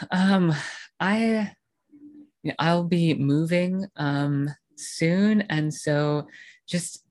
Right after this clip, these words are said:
continued support to know that, um, in the midst of all of this change in the church, in my own life, um, that folks are out there, um, supporting me. Um, so, you know, prayers for continued peace amidst transition,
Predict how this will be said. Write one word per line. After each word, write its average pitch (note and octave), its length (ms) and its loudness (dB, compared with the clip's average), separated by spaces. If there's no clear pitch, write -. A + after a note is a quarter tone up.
continued F3 840 2
support - 680 2
to - 160 0
know C#3+ 320 4
that, B2+ 300 0
um, A#2+ 240 0
in D3 120 2
the C3+ 80 2
midst C3+ 380 0
of D3+ 140 -2
all C#3+ 160 0
of D3+ 120 -2
this D3+ 220 -4
change E3 680 2
in C#3 140 4
the C3+ 80 2
church, D3 600 0
in B2+ 100 2
my A2+ 200 0
own F3+ 240 4
life, E3+ 360 2
um, C#3 180 2
that C3 180 -2
folks D3+ 220 -2
are C3 60 2
out C3 200 0
there, C3 280 0
um, C3 260 0
supporting C3+ 560 0
me. B2 360 2
Um, A#2+ 480 -4
so, B2+ 400 2
you C3 100 -2
know, A2+ 100 2
prayers D3 420 -2
for C#3 220 -4
continued C#3+ 680 0
peace - 600 0
amidst - 500 0
transition, B2+ 880 0